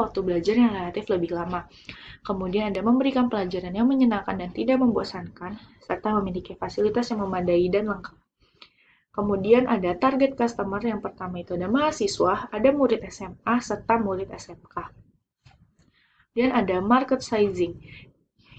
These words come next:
Yang pertama itu diperuntukkan untuk calon pelanggan yang memiliki masalah atau kendala terhadap penggunaan software akuntansi. Yang kedua, ya, yang akan dijadikan target pasar dalam produk pelatihan software akuntansi ini adalah mahasiswa akuntansi dan siswa S M A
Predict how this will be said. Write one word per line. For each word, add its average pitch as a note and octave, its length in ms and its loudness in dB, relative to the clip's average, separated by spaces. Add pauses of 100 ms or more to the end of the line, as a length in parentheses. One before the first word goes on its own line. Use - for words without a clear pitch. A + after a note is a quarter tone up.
Yang A3+ 400 2
pertama G#3+ 480 -2
itu B3+ 160 4
diperuntukkan C#4+ 640 2
untuk B3 240 0
calon C#4+ 400 0
pelanggan G#3 400 -2
yang G#3+ 160 -2
memiliki F#3 480 -8
masalah C4 480 0
atau A#3+ 160 0
kendala G3 400 -8
terhadap C4 400 -2
penggunaan G3+ 480 -6
software A#3+ 480 -2
akuntansi. - 560 -12 (480)
Yang A#3 160 4
kedua, G3 400 2
ya, A#3 120 2 (360)
yang A#3+ 160 4
akan D4 240 2
dijadikan A3 400 2
target C4 400 2
pasar G#3 480 -4
dalam G3+ 240 2
produk A#3+ 240 4
pelatihan G3 400 -2
software B3+ 400 -2
akuntansi G3+ 400 -10
ini F3 160 -16
adalah E3+ 480 -10
mahasiswa G#3 560 -6
akuntansi F#3+ 480 -10
dan F#3 160 -4
siswa B3 320 -2
S - 160 -8
M G3+ 160 -14
A F#3+ 160 -16